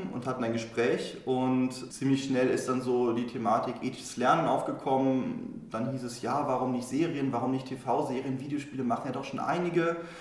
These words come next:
Ja, und irgendwie ist mir dann aufgefallen, dass Serien mich verfolgen. Family Guy ist ja auch eine Serie, Diablo ist im Endeffekt auch eine Serie, also auch eine, eine Videospielreihe eben. Und ja, dann war irgendwie relativ klar, dass es ethisches Lernen an T-V-Serien wird.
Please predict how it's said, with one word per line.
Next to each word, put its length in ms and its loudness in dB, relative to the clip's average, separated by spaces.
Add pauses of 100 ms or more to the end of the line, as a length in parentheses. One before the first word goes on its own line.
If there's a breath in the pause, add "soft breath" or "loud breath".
(600 loud breath)
Ja, 160 10
und 120 8
irgendwie 240 6
ist 100 0
mir 80 4
dann 80 6
aufgefallen, 400 4
dass 140 2
Serien 260 4
mich 140 4
verfolgen. 460 2
Family 320 0
Guy 220 2
ist 140 -2
ja 80 4
auch 140 2
eine 100 2
Serie, 480 2
Diablo 420 2
ist 120 0
im 160 0
Endeffekt 480 0
auch 260 2
eine 140 2
Serie, 360 0
also 180 0
auch 100 -6
eine, 300 -2
eine 260 -2
Videospielreihe 720 0
eben. 360 0 (140)
Und 720 2
ja, 320 0
dann 240 4
war 240 6
irgendwie 200 0
relativ 320 0
klar, 180 2
dass 200 -2
es 60 -6
ethisches 260 -8
Lernen 260 0
an 80 -4
T-V-Serien 760 2
wird. 420 -2